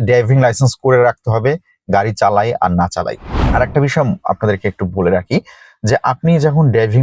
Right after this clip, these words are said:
লাইসেন্স করতে চাচ্ছেন, ড্রাইভিং লাইসেন্স শিখতে চান, মানে ড্রাইভিং শিখতে যাচ্ছেন, so ড্রাইভিং শেখাটার বিষয়ে আপনাদেরকে একটু বলি। আপনি ড্রাইভিং লাইসেন্স করলেন, কোনো সমস্যা নেই, আপনি ড্রাইভিং, আহ, শিখতেছেন, কিন্তু শিখার পরে আপনি,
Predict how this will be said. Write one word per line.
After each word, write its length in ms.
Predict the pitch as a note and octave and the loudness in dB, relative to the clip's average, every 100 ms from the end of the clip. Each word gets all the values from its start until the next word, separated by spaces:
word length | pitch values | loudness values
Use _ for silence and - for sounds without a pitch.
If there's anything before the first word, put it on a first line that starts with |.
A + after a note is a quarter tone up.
| A2+ | 2
লাইসেন্স 280 | G2 A#2 - | 2 -2 -2
করতে 260 | G#2+ - G2+ | -4 -4 -4
চাচ্ছেন, 260 | G2+ - G2+ | -6 -2 0
ড্রাইভিং 320 | F#2+ F#2 F#2+ F#2+ | 2 0 0 0
লাইসেন্স 360 | F#2 - G2 - - | 0 0 -4 -4 -6
শিখতে 280 | D#3 D3 D#3 | -6 -4 -4
চান, 140 | - F#2 | -2 -2
মানে 160 | F#2 F#2 | 0 0
ড্রাইভিং 340 | A2 A#2 C3+ | 0 0 0
শিখতে 280 | - E3 E3+ A#2 | 0 -2 0 0
যাচ্ছেন, 240 | F2+ A#2 G3 _ - - - | -2 -4 -6 _ -20 -20 -12
so 80 | - D3+ | -2 0
ড্রাইভিং 380 | A#2+ C3+ D3 F#3 | 2 2 4 2
শেখাটার 460 | - C#3+ C3+ C#3 | 0 -2 0 0
বিষয়ে 260 | A#2 - G2+ | -2 -2 -4
আপনাদেরকে 320 | - F#2+ F#2 F#2+ | -2 -2 -2 -6
একটু 160 | - | -6
বলি। 260 | F2+ F2+ A2+ - _ - - | -4 -2 -2 -6 _ -20 -6
আপনি 300 | A2+ B2 D#3 D#3 | -4 -2 -2 0
ড্রাইভিং 480 | A#2+ B2 A2+ C3+ D3+ - | 2 2 2 0 -2 -4
লাইসেন্স 400 | G2+ G#2 G#2 C3 - | -2 -2 0 -2 -2
করলেন, 340 | - F#2+ F2+ - _ | -2 0 -2 -4 _
কোনো 180 | B2 C#3 | -4 -2
সমস্যা 340 | B2 G2+ - | -2 -4 -2
নেই, 140 | G2 G#2+ - _ - | -4 -4 -10 _ -6
আপনি 220 | A2+ A2 A2+ | -6 -2 0
ড্রাইভিং, 420 | B2 B2 A#2+ C#3 C#3 _ _ - | 2 2 2 0 -2 _ _ -2
আহ, 220 | G#2+ G#2+ | 0 0
শিখতেছেন, 640 | - F3 E3+ - - A2+ G#2+ C3 | -2 -2 -2 0 0 0 -4 -6
কিন্তু 160 | C#3 C#3+ | -2 -2
শিখার 440 | - F3+ E3+ F#3 | 0 -2 0 -2
পরে 280 | E3+ A#2+ G#2+ F3 _ - - - | 0 0 0 -4 _ -20 -10 -6
আপনি, 260 | B2 D3 | -2 0